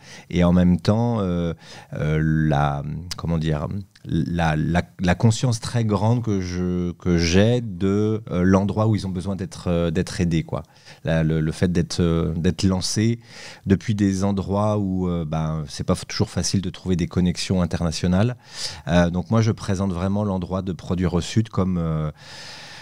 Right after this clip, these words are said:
euh, je te, on en a parlé comme ça, de, de cette manière-là, hier avec Aïcha, lors de la,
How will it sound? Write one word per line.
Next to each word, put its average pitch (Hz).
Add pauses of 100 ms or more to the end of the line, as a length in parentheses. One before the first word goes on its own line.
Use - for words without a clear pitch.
(500)
euh, 98
je -
te, -
on 87
en 90
a 87
parlé 90
comme 98
ça, 101
de, 92
de 87
cette 90
manière-là, 95
hier 95
avec 90
Aïcha, 95
lors 98
de 92
la, 87